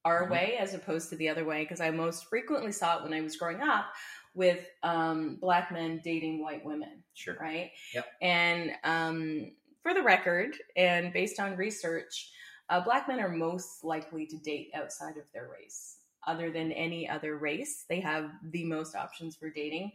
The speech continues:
Speaker 2: Mm-hmm.
Speaker 1: whereas black women have, the, I think it's changing, had the least options for dating outside their race. The amount of, uh, misogynoir I see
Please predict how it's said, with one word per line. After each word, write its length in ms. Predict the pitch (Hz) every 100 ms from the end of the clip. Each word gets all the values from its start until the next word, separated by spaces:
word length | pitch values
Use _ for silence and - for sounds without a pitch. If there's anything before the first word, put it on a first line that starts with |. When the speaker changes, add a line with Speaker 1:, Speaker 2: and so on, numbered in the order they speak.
| -
Speaker 2:
Mm-hmm. 180 | 202 113 123
Speaker 1:
whereas 340 | 180 175 175 -
black 360 | 180 175 - 165
women 580 | 151 156 214 311 349
have, 440 | 285 226 175 175 - 185
the, 100 | - - - _ _ _ _ _ - 226
I 100 | 214
think 160 | 277
it's 160 | 320 -
changing, 400 | - 190 185 170
had 200 | 170 151
the 60 | 156
least 320 | 160 165 -
options 580 | 151 - - 101 151 -
for 160 | 165
dating 500 | 160 151 151 151 151 - _ _ _ _
outside 400 | 165 - - 147
their 100 | 151
race. 300 | 127 110 -
The 100 | -
amount 280 | 175 175 185
of, 220 | 180 165 165
uh, 500 | 165 160 160 147 - -
misogynoir 1120 | 165 180 175 185 170 185 170 156 160 160 160 156
I 120 | 160
see 560 | 160 165 156 151 -